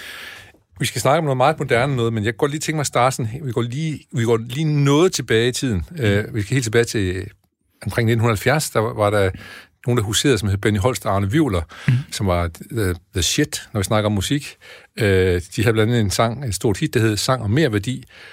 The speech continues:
Speaker 1: Og i den sang, der, øh, hed det, "Jeg står op om morgenen, går hen på mit job, jeg laver noget, og jeg får min løn."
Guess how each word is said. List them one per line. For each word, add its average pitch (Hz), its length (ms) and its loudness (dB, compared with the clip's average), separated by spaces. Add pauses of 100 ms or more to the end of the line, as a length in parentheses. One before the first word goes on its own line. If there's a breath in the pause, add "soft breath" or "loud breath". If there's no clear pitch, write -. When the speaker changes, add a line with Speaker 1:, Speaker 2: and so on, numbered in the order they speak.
(600 loud breath)
Speaker 1:
Og 117 240 0
i - 40 -14
den 170 180 0
sang, 156 280 0
der, 156 280 2
øh, 104 380 2
hed 139 120 2
det, 90 160 0 (300 loud breath)
"Jeg 104 80 -2
står - 140 -4
op 151 160 2
om 156 120 2
morgenen, 113 540 2
går 95 100 -4
hen 151 160 2
på - 120 -2
mit 113 200 0
job, 98 200 0 (160)
jeg 101 140 -2
laver 98 280 2
noget, 98 260 2
og 117 120 -4
jeg 92 80 0
får 110 180 2
min 90 160 -2
løn." 87 220 -6